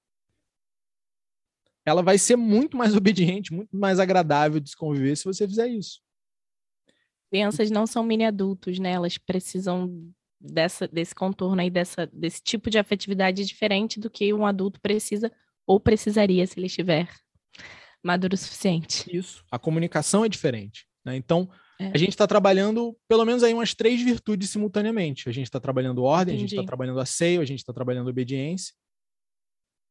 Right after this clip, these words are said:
Speaker 2: Entendi. Então, não tem essa, "Ah, não, agora eu só", até porque eu acho que ficaria bem, bem esquisito, né? "Não, agora eu só trabalho virtude da ordem." Aí, ó,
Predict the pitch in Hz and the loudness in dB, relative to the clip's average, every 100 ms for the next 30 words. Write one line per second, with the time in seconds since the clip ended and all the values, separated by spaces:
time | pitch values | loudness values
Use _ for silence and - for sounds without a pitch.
0 | _ - 220 214 202 185 _ _ _ _ | _ -14 -10 -6 -6 -8 _ _ _ _
1 | 220 185 196 196 202 220 180 190 190 - | 0 0 2 2 2 2 2 2 0 2
2 | 185 175 160 175 _ _ _ 170 175 175 | 0 0 -4 -10 _ _ _ -2 0 2
3 | 160 160 165 175 202 214 214 190 - - | 0 0 4 6 6 4 -2 -4 -6 -6
4 | 202 220 254 277 - - 220 220 233 - | -4 -2 0 0 -2 -2 2 4 2 -2
5 | - 226 208 196 190 233 226 208 185 _ | 0 4 4 4 2 0 -4 -6 -10 _
6 | _ _ _ _ _ - 190 202 220 254 | _ _ _ _ _ -8 0 2 2 2
7 | 226 196 196 185 180 170 233 208 165 180 | 2 2 2 2 2 2 4 4 6 6
8 | 202 220 - 220 233 233 202 208 226 214 | 6 4 4 2 4 4 4 2 0 -2
9 | 220 202 247 254 202 170 165 165 170 180 | -2 2 4 4 0 -4 -6 -4 0 2
10 | 190 175 | 2 -2